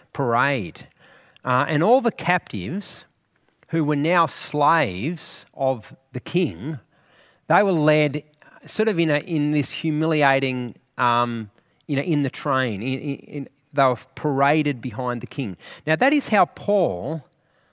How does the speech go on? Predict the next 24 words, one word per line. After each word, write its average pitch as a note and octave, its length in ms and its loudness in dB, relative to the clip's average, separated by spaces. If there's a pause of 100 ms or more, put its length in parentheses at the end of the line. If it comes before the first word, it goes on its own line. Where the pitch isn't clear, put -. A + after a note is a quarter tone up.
(280)
thought E3+ 220 2
of D#3 100 -4
himself, A#2+ 680 -6 (1080)
a - 140 -6
captive G#2+ 840 -6 (320)
of B2 160 -8
Jesus. - 760 -10 (380)
He'd C3+ 180 -4
now E3+ 200 2
become C3+ 480 -4
a - 80 -12
slave C3 840 -4 (120)
of B2 160 -6
Jesus, F2+ 680 -10 (440)
but E3+ 120 2
not, A3+ 480 0 (840)
not G#3+ 200 2
unwilling. F3+ 680 2 (2000)
He A3+ 200 0
was G3+ 280 0
a D#3 100 -2
willing C3 720 -2 (600)
and C#3+ 220 -4
eager E3 420 0